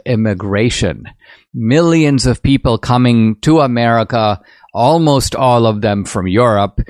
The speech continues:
So this is, these are white guys, but I say the word white, uh, with a little bit of qualification, because since everybody's white, they weren't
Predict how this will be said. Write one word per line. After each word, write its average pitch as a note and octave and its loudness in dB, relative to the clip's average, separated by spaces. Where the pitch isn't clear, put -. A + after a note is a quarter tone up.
So B2 -2
this E3 0
is, F3+ -2
these G3 0
are A3+ 2
white F#3 -2
guys, G2 -4
but C3+ -2
I D#3 0
say A3 -2
the F#3+ 0
word E3+ 0
white, F3+ 0
uh, B2+ -2
with D#3 -2
a D3 0
little G3 2
bit F3+ 0
of E3 -2
qualification, D3+ 0
because C3+ 0
since B2+ -2
everybody's F#3 -2
white, G3+ -2
they D3 -2
weren't F3+ -6